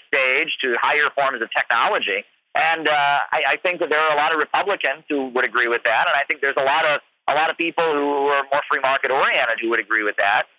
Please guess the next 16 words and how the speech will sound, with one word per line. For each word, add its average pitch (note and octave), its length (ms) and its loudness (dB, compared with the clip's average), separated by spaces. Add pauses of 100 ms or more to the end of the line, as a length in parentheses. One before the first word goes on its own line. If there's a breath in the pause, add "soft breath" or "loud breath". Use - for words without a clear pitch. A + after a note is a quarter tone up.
(200)
Um, E3+ 320 -2
you A#3+ 80 0
know, A3+ 100 0
one A3+ 200 -2
thing B3 100 0
that's G#3 160 -4
been G3 160 -4
pointed F3+ 200 2
out F#3 280 0
to C#3+ 60 -6
me A2 100 -2 (160)
is B2 220 0
that, C#3+ 200 0
you F3 80 0
know, C#3 300 0
that D3 140 0